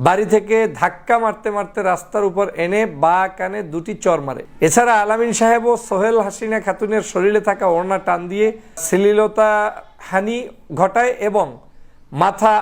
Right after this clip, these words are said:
আগ-, আলগা করে রাস্তার উপরে দাঁড় করিয়ে রাখে। এর কিছুক্ষণ পর তারা হুমকি ধমকি দিয়ে ঘটনা থেকে চলে যায়। আমি এই নিউজটা পড়ার পরে আমার কাছে মনে হয়েছে যে বাংলাদেশে তো সব সুশীল, এই সুশীলরা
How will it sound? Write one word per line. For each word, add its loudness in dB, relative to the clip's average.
আগ-, -4
আলগা 0
করে -4
রাস্তার -2
উপরে -4
দাঁড় 0
করিয়ে -4
রাখে। -12
এর 2
কিছুক্ষণ 4
পর 2
তারা 2
হুমকি -6
ধমকি -2
দিয়ে -4
ঘটনা -4
থেকে -8
চলে 2
যায়। -2
আমি 4
এই 4
নিউজটা 2
পড়ার 2
পরে 0
আমার -2
কাছে -6
মনে -4
হয়েছে 0
যে 2
বাংলাদেশে 2
তো 0
সব 0
সুশীল, 0
এই -2
সুশীলরা -2